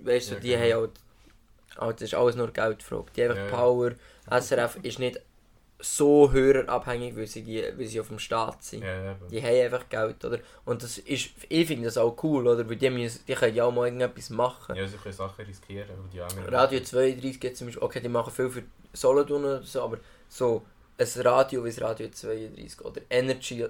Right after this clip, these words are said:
Speaker 1: Energy ist ein gutes Beispiel, die sind auch nur abhängig davon,
Speaker 2: Ja, voll.
Speaker 1: wie viele Leute das sie,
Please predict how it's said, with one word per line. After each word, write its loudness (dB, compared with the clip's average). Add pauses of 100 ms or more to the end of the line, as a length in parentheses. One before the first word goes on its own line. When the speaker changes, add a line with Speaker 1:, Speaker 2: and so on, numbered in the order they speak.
Speaker 1:
Energy -2
ist -14
ein -20
gutes -8
Beispiel, -14 (280)
die -14
sind -2
auch 2 (300)
nur 4
abhängig 0
davon, -6
Speaker 2:
Ja, -2
voll. -8
Speaker 1:
wie -12
viele -10
Leute -12
das -10
sie, -6